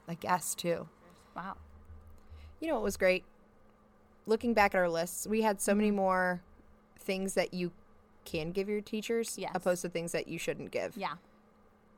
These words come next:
Speaker 1: That was nice.
Speaker 2: And also, don't get us wrong.
Speaker 1: No.
Speaker 2: Whatever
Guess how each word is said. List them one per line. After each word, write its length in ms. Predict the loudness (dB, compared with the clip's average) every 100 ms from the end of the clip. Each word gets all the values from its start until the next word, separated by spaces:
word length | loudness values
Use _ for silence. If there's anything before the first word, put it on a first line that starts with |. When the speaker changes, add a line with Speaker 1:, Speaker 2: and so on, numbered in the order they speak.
| _ _ _ -20 -20 -20 -12
Speaker 1:
That 80 | -4
was 140 | -4 -4
nice. 400 | -8 -8 -12 -14 -20 -20 -20 0
Speaker 2:
And 120 | 4
also, 340 | 4 4 -2 -2 0
don't 240 | 0 0
get 120 | -2
us 160 | -2 -4
wrong. 260 | -10 -10 -16 -20 _ -20 -6
Speaker 1:
No. 340 | 0 0 0 -4 -18 -20 -20 -20 -20 -20 _
Speaker 2:
Whatever 880 | -4 4 6 6 6 4 4 0 -2